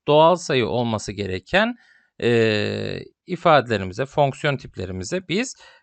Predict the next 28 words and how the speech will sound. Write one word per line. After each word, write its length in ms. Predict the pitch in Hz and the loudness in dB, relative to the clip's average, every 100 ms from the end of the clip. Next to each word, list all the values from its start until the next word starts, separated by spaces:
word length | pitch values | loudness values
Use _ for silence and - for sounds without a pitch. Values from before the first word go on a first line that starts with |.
| _ | _
polinom 480 | - 175 175 170 131 | 0 2 2 0 0
diyorduk. 460 | 104 - - - | -2 -2 -4 -6
Bir 80 | 190 | -2
de 120 | 202 | 0
şartımız 760 | 180 175 151 - 151 254 - - - | 2 2 2 0 -4 -4 -6 -12 -10
x'in 320 | 180 - 190 | -8 -4 -2
önündeki 320 | 170 127 - | -2 -2 -4
sayının 400 | - 135 101 143 | 0 0 0 -2
da 100 | 247 | -2
reel 320 | 214 190 180 | 4 4 4
sayı 260 | 143 101 92 | 2 -4 -4
olması 340 | 92 95 - | -6 -10 -12
gerekiyordu. 680 | 101 95 - 101 95 - - | -10 -10 -10 -10 -6 -4 -6
Şimdi 480 | - - 233 220 214 - _ _ _ _ _ | -6 -4 -2 -2 -2 -6 _ _ _ _ _
terim 320 | - 202 240 254 | -2 0 0 -4
sayımız 500 | 247 220 214 208 190 | -2 -2 -2 -4 -6
dediği 260 | 190 208 | -6 -6
için 440 | 147 - 247 277 247 175 | -6 -4 -4 -4 -14 -6
burada 540 | 180 135 113 156 226 | -2 0 0 0 -2
bir, 600 | 139 113 104 165 - - - - _ _ _ _ | -6 -6 -4 -6 -8 -14 -16 -20 _ _ _ _
iki, 640 | 135 - - 104 127 202 - _ _ _ | -10 -10 -8 -4 -2 -4 -8 _ _ _
üç, 400 | 143 185 247 - - _ _ _ _ _ | -4 -4 -4 -12 -20 _ _ _ _ _
dört 260 | 202 226 - | 2 2 2
tane 240 | 143 156 | -2 0
farklı 360 | 208 180 170 165 | 0 0 0 -4
terimimiz 520 | - 107 98 95 92 | -4 -4 -4 -8 -4
var. 160 | 190 196 | -4 -2
Dolayısıyla 480 | 131 107 127 180 | -4 -6 -2 0